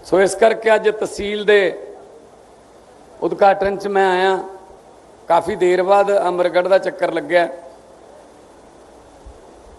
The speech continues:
ਤੇ ਤੁਸੀਂ ਇੰਨੀ ਭਾਰੀ ਗਿਣਤੀ 'ਚ ਪਹੁੰਚੇ ਹੋ,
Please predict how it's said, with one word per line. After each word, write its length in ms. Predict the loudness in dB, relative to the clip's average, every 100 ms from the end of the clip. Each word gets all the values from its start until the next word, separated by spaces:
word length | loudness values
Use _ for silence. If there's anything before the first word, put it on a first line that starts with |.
| -20 -20 -20 -20 -14
ਤੇ 60 |
ਤੁਸੀਂ 340 | -4 -2 2 2
ਇੰਨੀ 180 | 2 2
ਭਾਰੀ 320 | 2 2 2
ਗਿਣਤੀ 340 | -2 -4 -6
'ਚ 100 | -6
ਪਹੁੰਚੇ 400 | -4 -4 0 0
ਹੋ, 140 | 0